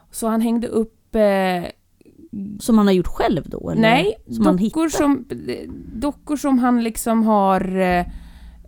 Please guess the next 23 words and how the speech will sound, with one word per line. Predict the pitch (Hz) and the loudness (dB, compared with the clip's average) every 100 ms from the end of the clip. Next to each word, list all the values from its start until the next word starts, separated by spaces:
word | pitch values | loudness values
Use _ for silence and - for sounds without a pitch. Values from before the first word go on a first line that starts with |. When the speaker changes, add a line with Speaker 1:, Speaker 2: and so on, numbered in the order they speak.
| 214 | 0
Speaker 1:
eh, | 202 185 185 | 0 0 -2
hittat | 233 214 - 202 - | -4 -6 -6 -8 -4
på | 214 185 175 156 - | -2 0 -2 -4 -10
soptippar, | - 208 - - 226 _ - 226 | -8 -8 -8 -8 -8 _ -4 -4
dockor | 220 220 - 202 | -4 -6 -6 -6
han | 190 | -4
hittar | 196 180 - 185 | -4 -6 -6 -6
liksom | 180 - 180 185 | -6 -8 -8 -10
sånt | - 180 185 | -8 -8 -8
som | 190 | -6
han | 180 170 170 | -6 -6 -8
kanske | - 165 170 | -10 -10 -10
hade | 165 | -8
haft | 160 170 - - | -10 -12 -16 -20
hemma. | - - 170 160 156 180 254 294 - _ - _ - | -20 -12 -10 -6 -4 -2 -4 -4 -10 _ -20 _ -12
Ehm, | - 202 180 175 165 160 160 208 160 139 - - - 50 - - - _ _ | -4 0 2 2 0 -2 -4 -2 -4 -6 -12 -18 -20 -20 -20 -20 -20 _ _
och | 226 | -4
han | 208 214 | 0 0
samlade | 233 240 220 | 0 -2 0
mer | 226 185 | 0 0
än | 190 | -4
tusen | - 262 233 - 208 | -2 -2 -2 -4 -4
dockor | 196 - _ 233 170 | -4 -8 _ -4 -4